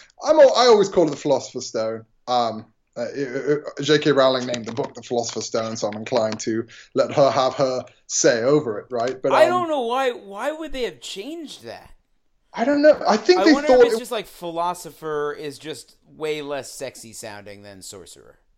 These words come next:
Speaker 1: That's, that's prob-, honestly, I think it must have been a marketability. They probably thought, like, you know,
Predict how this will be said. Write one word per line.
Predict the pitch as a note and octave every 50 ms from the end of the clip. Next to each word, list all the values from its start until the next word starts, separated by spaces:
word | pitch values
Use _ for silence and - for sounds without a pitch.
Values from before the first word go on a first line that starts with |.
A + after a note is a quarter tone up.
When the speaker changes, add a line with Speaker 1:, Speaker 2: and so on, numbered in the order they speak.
| _ -
Speaker 1:
That's, | F#3+ G#3 G#3 G3+ -
that's | - G#3 G3 G3 G3
prob-, | - - G3+ G3 G3
honestly, | - G3 G3 G#3+ G3+ - G#3+ G3+
I | D#3+ D#3+
think | D#3 - G#3 F#3+ F#3 F#3+ - -
it | F#3
must | E3 F3 F3+ F3+ - -
have | D#3+ D3
been | - E3+ D3+
a | D3
marketability. | C#3+ C#3+ C#3 C3 - - - A#2+ A#2 C#3 C3 C3
They | D3+
probably | D3+ D3+ - G#3+ G3 G3 F#3+
thought, | F#3+ - E3+ E3 D#3+
like, | D#3 D3+ D3 -
you | F#3+
know, | F#3+ F#3 F3+ F3 F3+ F3 F3